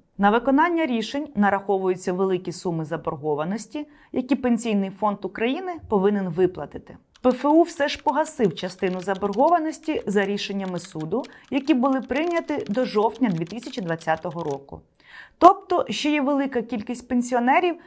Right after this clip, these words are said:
які чекають своєї черги на ці гроші. Ні для кого не секрет, що є люди, які так і не отримають їх.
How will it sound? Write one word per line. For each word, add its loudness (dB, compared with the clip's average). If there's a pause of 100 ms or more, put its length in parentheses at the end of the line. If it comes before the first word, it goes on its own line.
які 2
чекають 2
своєї 2
черги -2
на -4
ці -8
гроші. -12 (160)
Ні 8
для 6
кого 2
не 2
секрет, 2 (160)
що 0
є 6
люди, 2
які 0
так -2
і 4
не 4
отримають 0
їх. -14